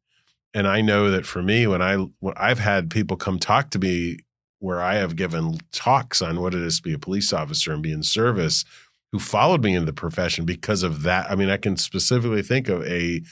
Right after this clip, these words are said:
U, uh, U C Santa Barbara College student that I did a one-time discussion, and he eventually comes to Santa Barbara P D and says, "Do you remember speaking at?" And so I, I guess what I wanna say, and, and for you,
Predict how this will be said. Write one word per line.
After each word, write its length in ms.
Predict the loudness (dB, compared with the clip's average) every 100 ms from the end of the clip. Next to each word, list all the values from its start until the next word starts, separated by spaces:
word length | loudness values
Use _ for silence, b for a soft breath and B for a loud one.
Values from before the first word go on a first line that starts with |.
| B B _
U, 420 | -2 0 0 0
uh, 180 | 0 0
U 200 | 0 2
C 340 | 2 2 2
Santa 300 | 2 2 2
Barbara 320 | 2 2 0 -2
College 380 | 0 0 0
student 300 | -2 -2 -2
that 100 | -2
I 100 | -2
did 140 | 0 -2
a 100 | -2
one-time 1400 | 0 0 2 0 -4 _ _ _ _ -2 2 2 2
discussion, 680 | 0 0 0 2 2 2 0
and 120 | 0
he 320 | -2 -4 -4 -6
eventually 440 | -4 -2 0 0 0
comes 280 | 0 0 0
to 80 |
Santa 240 | 2 2 2
Barbara 220 | 0 0
P 180 | -2 -2
D 180 | 2 2
and 120 | 0
says, 240 | 0 -2
"Do 140 | -2 0
you 120 | 2
remember 380 | 2 2 2 0
speaking 500 | -2 -2 -2 -2 -2
at?" 360 | -2 0 -2 -6 B B B B B -2
And 160 | 0
so 220 | 2 2 0
I, 340 | 0 -2 0
I 40 |
guess 200 | 0 2
what 100 | 4
I 60 | 4
wanna 180 | 4 4
say, 260 | 4 2 2
and, 260 | 0 0
and 200 | -2 -2
for 120 | 0
you, 480 | 2 4 4 2 -2